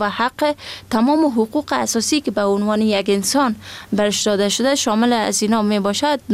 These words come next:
دارا میباشد. لیکن متاسفانه مو فرهنگ های غلط اینقدر، اه، د-، داخل فرهنگ ما، داخل خانوا-،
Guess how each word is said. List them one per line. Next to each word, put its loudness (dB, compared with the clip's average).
دارا 2
میباشد. -2
لیکن 0
متاسفانه -2
مو 4
فرهنگ -2
های 2
غلط -2
اینقدر، 0
اه، 0
د-، -2
داخل 0
فرهنگ -2
ما، 0
داخل -2
خانوا-، -2